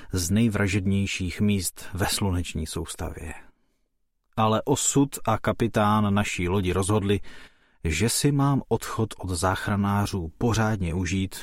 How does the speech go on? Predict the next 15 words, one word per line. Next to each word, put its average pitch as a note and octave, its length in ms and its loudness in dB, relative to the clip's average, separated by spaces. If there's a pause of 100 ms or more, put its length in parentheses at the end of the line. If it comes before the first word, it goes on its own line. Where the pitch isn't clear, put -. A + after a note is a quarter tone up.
(140)
na F#2 140 0
téhle F2 400 -2
misi. E2 400 -6 (2250)
Io D#3 360 8
je G2+ 200 4
každou B2 360 4
vteřinou A#2 500 4
bombardovaný G#2+ 840 4
miliardama G#2 640 4
nabitých G2+ 540 2
částic G#2 480 2
z F2 260 -2
Jupiterových G2+ 840 2
radiačních G2+ 680 0
pásů. E2+ 600 0